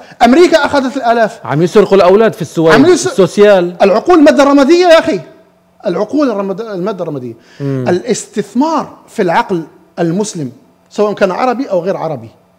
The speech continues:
Speaker 1: سوف يقفز بالتجربة التركية من حالة القوة الإقليمية إلى ما فوق القوة الإقليمية. والحقيقة هذا الذي استثمرت فيه بريطانيا وأمريكا.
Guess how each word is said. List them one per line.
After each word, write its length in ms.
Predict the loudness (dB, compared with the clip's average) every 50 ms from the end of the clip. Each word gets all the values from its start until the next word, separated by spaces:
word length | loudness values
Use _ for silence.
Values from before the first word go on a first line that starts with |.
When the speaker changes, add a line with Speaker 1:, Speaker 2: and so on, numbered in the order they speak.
| _ _ _ _ _ _ _ _ _ _ _ _ _ _ _ _ _
Speaker 1:
سوف 400 | -12 -4 -2 0 0 -2 -2 -4
يقفز 540 | -6 -6 -4 -4 -4 -6 -6 -8 -6 -6 -6
بالتجربة 480 | -6 -8 -10 -8 -8 -8 -8 -8 -8 -10
التركية 540 | -12 -12 -16 -16 -12 -12 -10 -10 -12 -14 _ _ _ _ _ _ _ _ _ _ _ _ _ _ _ _ -8
من 180 | -6 -6 -6 -6
حالة 580 | -6 -4 -2 -2 0 0 -2 -2 -4 -6 -10 -10 -12 _ _ _ _ _ _ -4 -2
القوة 460 | -2 -2 -2 -2 0 0 2 2 0
الإقليمية 680 | -2 -6 -8 -6 -4 -4 -4 -4 -4 -4 -4 -4 -6 -8 -12 _ _ _ _ _ _ _ _ _ -2 0
إلى 240 | 0 2 2 0
ما 160 | 0 -2 -6 -4
فوق 240 | -4 -4 -4 -4
القوة 320 | -8 -12 -10 -8 -8 -8 -8
الإقليمية. 560 | -10 -12 -14 -14 -14 -14 -14 -14 -16 -20 -20 _ _ _ _ _ _ _ _ _ -2
والحقيقة 520 | 0 0 0 2 0 0 0 -2 0 2 2
هذا 300 | 4 4 4 4 4 2
الذي 220 | 0 0 -2 -4
استثمرت 440 | -4 -6 -6 -6 -2 -2 -2 -2 -2
فيه 220 | -4 -2 -2 -2
بريطانيا 400 | -2 -2 -4 -4 -4 -4 -6 -6
وأمريكا. 440 | -6 -8 -8 -6 -6 -6 -8 -8 -12